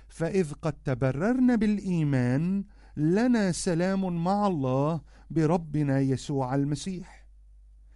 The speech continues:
رسالة أفسس الأصحاح الثاني الآية الثامنة: "لأنكم بالنعمة مخلصون"، أي نعمة الله، "بالإيمان"، أي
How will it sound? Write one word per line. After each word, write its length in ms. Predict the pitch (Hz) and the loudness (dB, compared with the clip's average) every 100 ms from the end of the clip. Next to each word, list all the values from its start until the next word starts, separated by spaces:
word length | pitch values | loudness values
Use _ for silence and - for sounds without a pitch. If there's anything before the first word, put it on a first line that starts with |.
| - - 127 | -20 -10 -2
رسالة 540 | 131 - 135 143 160 170 | -2 -2 -2 -2 -2 -4
أفسس 640 | - 175 170 156 202 - | -6 -6 -6 -6 -6 -6
الأصحاح 600 | - 123 120 - 151 - | -8 -8 -8 -6 -6 -6
الثاني 640 | 180 - 147 123 131 156 151 - - | -10 -6 -2 0 0 -2 -6 -16 -8
الآية 720 | 165 139 135 143 135 127 139 170 | -2 -2 -2 -2 -2 -2 -4 -6
الثامنة: 800 | 160 - 214 175 123 123 117 101 - - - - - - - - - 147 | -10 -6 -2 0 0 -2 -4 -8 -14 -20 -20 -20 -20 -20 -20 -20 -12 -6
"لأنكم 880 | 151 175 226 175 139 135 160 180 190 | -4 0 2 2 -2 -2 -4 -2 0
بالنعمة 720 | 196 196 226 254 190 175 165 | 2 2 2 2 0 -2 -2
مخلصون"، 1200 | 185 175 165 180 170 160 135 202 165 117 104 98 - - - - - | -2 -2 -2 -2 0 0 -2 -2 -2 -2 -4 -8 -14 -20 -20 -16 -4
أي 320 | 190 185 170 | -2 -2 -2
نعمة 520 | 190 220 180 175 175 - | 0 0 0 -2 -2 -2
الله، 500 | 170 180 208 151 110 - - - - - | -2 0 0 -2 -6 -16 -20 -20 -20 -18
"بالإيمان"، 1200 | 143 165 240 247 214 208 196 190 214 202 135 110 - - - | -6 0 2 2 0 0 2 2 2 0 -2 -4 -10 -18 -8
أي 280 | 120 139 170 | -4 -4 -6